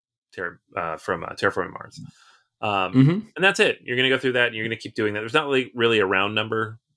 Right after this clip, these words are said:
Speaker 1: because of the way that the break system works, but you're gonna go through and do this until the end game is triggered, and then see where everybody lands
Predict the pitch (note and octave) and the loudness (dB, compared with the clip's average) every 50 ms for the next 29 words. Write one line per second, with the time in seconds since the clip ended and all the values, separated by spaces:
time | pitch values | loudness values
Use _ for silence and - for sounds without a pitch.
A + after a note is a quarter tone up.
0 | _ _ _ F#2+ - - G2 F2+ F#2 F2+ F#2 F#2 F#2 F#2 F#2 E2+ E2+ E2 _ - | _ _ _ -18 -10 -10 -8 -8 -4 -4 0 0 0 0 0 -4 -8 -10 _ -16
1 | E2+ - G2 F2+ F2+ - - A2 G2 - - A2 A2 A#2 B2+ C#3+ - - - - | -6 -2 -2 -2 -2 -4 -10 -12 -12 -10 -12 -12 -10 -10 -10 -12 -12 -12 -16 -16
2 | - - - _ _ _ _ _ _ - G#2+ A2 A2+ A2 G#2 A#2 A#2 G#2+ - A#2 | -16 -18 -20 _ _ _ _ _ _ -2 2 2 2 0 2 2 0 2 2 2
3 | G#2+ G2+ G2 G2+ G2 G2 - - G2 F2+ G2 F#2 F#2+ F#2+ F#2 F#2+ F#2+ F2+ F#2 F2+ | 2 4 4 2 0 0 -2 -6 -12 -10 -8 -6 0 0 0 0 0 -2 -6 -6
4 | F2+ F2 - - D#3+ D#3 D3+ D3+ D3 - _ _ _ _ _ _ _ _ _ - | -6 -10 -2 -2 0 2 2 2 0 0 _ _ _ _ _ _ _ _ _ 0
5 | G#2+ G2+ G2+ G2+ F#2+ F#2+ F#2+ F#2+ F#2+ F#2+ - _ _ _ _ _ - - - G#2 | 0 0 2 4 2 2 2 -2 -6 -10 -12 _ _ _ _ _ -14 -6 -2 -2
6 | F#2+ F#2 G2 G#2 G#2 G#2 A2+ B2+ B2+ B2 C3 C3+ C#3+ C#3 A#2+ A2+ - - - | 0 2 4 4 4 4 4 4 4 4 6 4 4 4 2 -2 -6 -10 -12